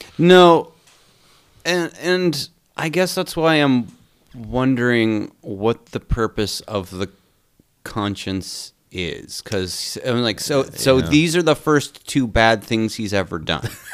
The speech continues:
Speaker 1: <laughs> right?
Speaker 2: Well, maybe these are by far the worst bad things he's ever done. He's probably done a lot of, like, little things, but I think this is the things where his conscience, I think Sam Kinison as a conscience is lazy.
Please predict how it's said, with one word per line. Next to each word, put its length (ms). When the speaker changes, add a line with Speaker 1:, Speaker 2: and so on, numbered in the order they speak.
Speaker 1:
<laughs> 380
right? 320
Speaker 2:
Well, 100
maybe 240
these 220
are 40
by 200
far 320
the 100
worst 540
bad 280
things 300
he's 140
ever 200
done. 280
He's 100
probably 240
done 140
a 100
lot 160
of, 100
like, 300
little 420
things, 320
but 120
I 40
think 220
this 180
is 80
the 80
things 300
where 100
his 100
conscience, 560
I 80
think 240
Sam 280
Kinison 340
as 120
a 40
conscience 540
is 120
lazy. 480